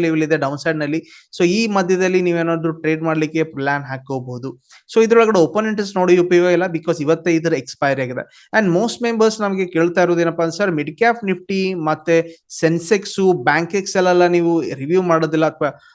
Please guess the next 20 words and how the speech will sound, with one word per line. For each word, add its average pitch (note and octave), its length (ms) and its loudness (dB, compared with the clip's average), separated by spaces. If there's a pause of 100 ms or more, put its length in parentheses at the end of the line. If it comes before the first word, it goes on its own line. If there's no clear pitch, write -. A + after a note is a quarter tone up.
(240)
ಆ, B2 280 -2
ನೀವು D#3 240 0
ಅನಾಲಿಸಿಸ್ F#3+ 540 0
ಯಾಕೆ F3 200 0
ಮಾಡೋದಿಲ್ಲ?" D#3+ 320 2
ಅಂದ್ರೆ D#3 240 -4
ಸರ್, F#3+ 140 2
ಒಂದ್ G#3 280 0
ಪಾಯಿಂಟ್ G#3 280 0
ನಿಮ್ಗೆ F#3 180 -4
ಕ್ಲಿಯರ್ಲಿ F3+ 380 0
ಹೇಳ್ಬೇಕೇನಪ್ಪಾ D#3+ 760 0
ಅಂದ್ರೆ, E3+ 500 -4
ಸರ್, A3 320 2
ಇದ್ರೊಳಗಡೆ F#3+ 680 2
ಸ್ಪ್ರೆಡ್ G3 400 0
ಅಥವಾ F3+ 220 0
ಲಿಕ್ವಿಡಿಟಿ F#3 720 -2
ಪ್ರಾಬ್ಲಮ್ D#3 580 0
ಇದೆ. - 420 -8